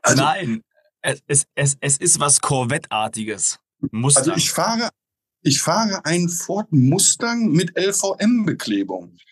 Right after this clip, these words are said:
Speaker 1: So, und wenn ich, wenn ich durch Potsdam fahre, dann ist es wirklich teilweise so, dass die Leute an der Straße stehen und winken.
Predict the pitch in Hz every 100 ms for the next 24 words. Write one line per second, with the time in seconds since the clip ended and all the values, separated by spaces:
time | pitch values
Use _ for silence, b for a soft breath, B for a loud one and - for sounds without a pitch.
0 | b - 196 196 160 214 - 294 302 -
1 | _ _ - 127 170 170 269 294 - 160
2 | 151 175 - 330 339 - 139 117 - 117
3 | 123 185 226 _ _ _ _ _ - -
4 | 131 139 202 214 226 - 123 156 175 180
5 | 175 - 127 147 139 135 127 110 127 143
6 | b b - 127 - 113 110 175 175 131
7 | 127 - 113 151 175 - 139 151 135 117
8 | 220 269 - - -